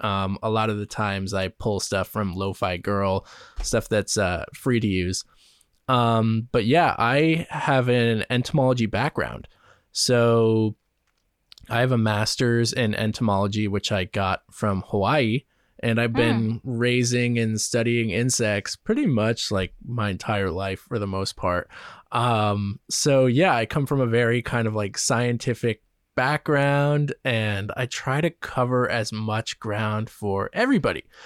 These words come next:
Speaker 1: So people who are just, like, super interested and, and don't really have a lot of entomology background. And then I also have things for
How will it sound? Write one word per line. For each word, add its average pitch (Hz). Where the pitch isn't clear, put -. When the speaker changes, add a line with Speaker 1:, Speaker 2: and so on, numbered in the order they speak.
Speaker 1:
So 131
people 151
who 131
are 113
just, 123
like, 110
super 151
interested 139
and, 117
and 117
don't 127
really 123
have 120
a 110
lot 117
of 123
entomology 139
background. 156
And 147
then 143
I 143
also 143
have 139
things 143
for 127